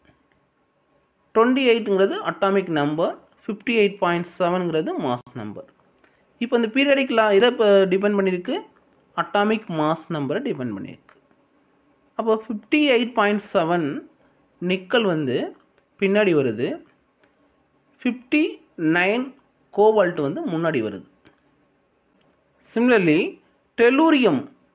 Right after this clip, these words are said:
one twenty-seven, this is mass number, was placed in sixth group. But iodine one twenty-seven was placed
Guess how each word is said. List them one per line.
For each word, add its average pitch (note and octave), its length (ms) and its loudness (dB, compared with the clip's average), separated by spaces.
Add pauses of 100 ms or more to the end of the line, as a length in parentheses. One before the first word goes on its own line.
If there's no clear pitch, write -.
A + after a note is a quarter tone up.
(200)
one B3+ 120 2 (160)
twenty-seven, G#3+ 560 2 (180)
this G3 180 -4
is B3 80 -8 (120)
mass F3+ 180 0 (120)
number, D#3 220 -2 (360)
was F#3 180 2 (160)
placed A#3+ 420 2
in D#3 80 0 (720)
sixth - 260 -4 (120)
group. D#3 220 0 (1000)
But C#4 120 2 (280)
iodine G#3+ 480 4 (640)
one B3+ 120 2 (140)
twenty-seven G#3+ 680 2 (580)
was F3+ 200 2 (180)
placed B3 360 0